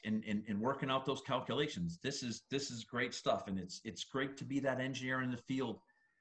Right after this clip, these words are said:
Um, every once in a while, we have to go sell ourselves. And we need other people to sell ourselves, you know? We need,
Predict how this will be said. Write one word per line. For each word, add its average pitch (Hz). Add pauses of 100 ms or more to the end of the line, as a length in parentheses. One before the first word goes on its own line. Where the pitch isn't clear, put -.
(160)
Um, 117 (340)
every 147
once 185
in 156
a 135
while, 123 (260)
we 135
have 156
to 156
go 143
sell 156
ourselves. 95 (1500)
And 147
we 160
need 175
other 185
people 202
to 175
sell 180
ourselves, -
you 110
know? 123 (340)
We 151
need, 139